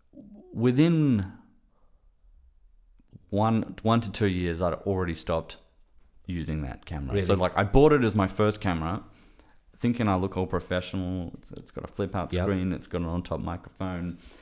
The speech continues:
Speaker 1: Um, you know, it was over a thousand dollars and said Sony on it. And <laughs> to be, at the time, I didn't know anything about filmmaking. I just looked like,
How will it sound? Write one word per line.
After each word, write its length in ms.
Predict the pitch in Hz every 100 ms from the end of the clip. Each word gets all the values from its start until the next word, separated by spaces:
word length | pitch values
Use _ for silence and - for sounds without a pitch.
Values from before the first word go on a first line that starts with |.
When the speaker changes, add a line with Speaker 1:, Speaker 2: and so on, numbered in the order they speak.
| - - -
Speaker 1:
Um, 520 | - 92 80 73 58 -
you 120 | - 107
know, 100 | 78
it 120 | -
was 120 | 107
over 200 | 107 113
a 40 |
thousand 340 | 107 95 95 95
dollars 300 | 85 92 95
and 100 | 90
said 200 | - 104
Sony 360 | - 120 135 76
on 100 | 76
it. 120 | -
And 1400 | 92 90 - - - 170 - 185 - - - - - -
<laughs> 0 |
to 100 | 151
be, 100 | 165
at 220 | - 160
the 60 | 170
time, 320 | - 214 220
I 20 |
didn't 240 | 107 131 131
know 160 | 123
anything 360 | 135 127 117 107
about 300 | 107 82 -
filmmaking. 540 | 107 135 80 - -
I 40 | 82
just 220 | 87 101
looked 260 | - - -
like, 380 | 98 90 80